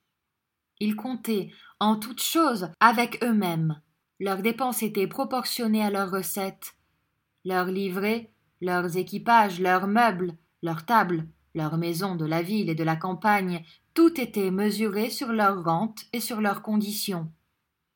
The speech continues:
Il y avait entre eux des distinctions extérieures qui empêchaient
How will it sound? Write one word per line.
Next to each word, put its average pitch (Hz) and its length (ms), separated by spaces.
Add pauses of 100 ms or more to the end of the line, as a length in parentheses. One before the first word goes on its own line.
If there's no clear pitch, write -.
(580)
Il 220 160
y 240 80
avait 220 160
entre 214 260
eux 285 40
des 214 120
distinctions 208 600
extérieures 294 640
qui - 260
empêchaient 302 760